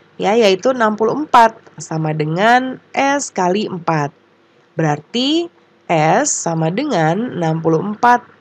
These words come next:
dibagi empat, ya. Enam puluh empat dibagi empat adalah enam belas sentimeter. Nah, ini adalah sisinya ya. Sekarang kita tinggal masukkan ke rumus luas, sama dengan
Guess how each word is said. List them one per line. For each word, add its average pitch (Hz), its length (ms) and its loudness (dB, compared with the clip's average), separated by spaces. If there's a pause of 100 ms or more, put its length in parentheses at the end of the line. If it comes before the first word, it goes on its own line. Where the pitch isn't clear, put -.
(260)
dibagi 240 580 -2
empat, 165 400 -4 (640)
ya. 170 320 -2 (320)
Enam 214 160 -2
puluh 220 240 0
empat 311 220 0
dibagi 180 340 0
empat 170 320 -4
adalah 170 540 2 (1040)
enam 262 320 2
belas 202 320 4
sentimeter. 160 1120 -4 (480)
Nah, 180 240 0
ini 254 240 0
adalah 190 240 2
sisinya 254 480 0
ya. 170 320 2 (320)
Sekarang 226 720 2
kita 214 640 0
tinggal 180 560 0
masukkan 202 560 -2
ke 170 160 0
rumus 233 320 0
luas, 220 400 4
sama 160 320 -2
dengan 170 560 0